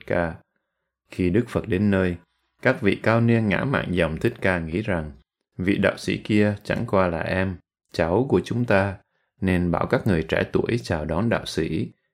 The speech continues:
Chúng ta sẽ ở phía sau và ngồi yên một chỗ, không đảnh lễ Đức Phật.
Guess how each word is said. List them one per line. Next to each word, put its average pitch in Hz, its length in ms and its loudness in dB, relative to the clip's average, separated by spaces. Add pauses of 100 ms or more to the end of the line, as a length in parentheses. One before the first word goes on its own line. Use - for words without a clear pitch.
(140)
Chúng 95 240 0
ta 85 260 0
sẽ - 180 0
ở 90 180 2
phía 113 200 0
sau 113 420 0 (200)
và 90 160 0
ngồi 80 280 -2
yên 90 240 2
một 82 180 0
chỗ, - 420 0 (140)
không 87 340 0
đảnh 95 200 -2
lễ - 180 -2
Đức 120 200 -2
Phật. 76 240 -2